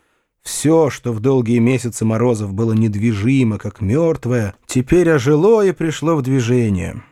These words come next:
В соснах поднимался сок, на ивах и осинах распускались почки, кусты одевались свежей зеленью, по ночам уже трещали сверчки —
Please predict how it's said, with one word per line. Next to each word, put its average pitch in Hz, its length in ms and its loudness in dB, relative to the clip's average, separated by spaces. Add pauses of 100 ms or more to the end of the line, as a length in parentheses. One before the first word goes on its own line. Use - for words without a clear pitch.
(260)
В - 80 -10
соснах 143 520 -2
поднимался 95 600 -2
сок, - 640 -6 (580)
на 123 180 2
ивах 196 380 2
и 180 40 2
осинах 180 640 0
распускались 123 680 -2
почки, 135 720 -2 (720)
кусты - 560 0
одевались 127 480 0
свежей 113 440 0
зеленью, 113 800 0 (640)
по 104 100 -2
ночам 151 420 2
уже 139 160 0
трещали 143 460 -2
сверчки — 127 920 -2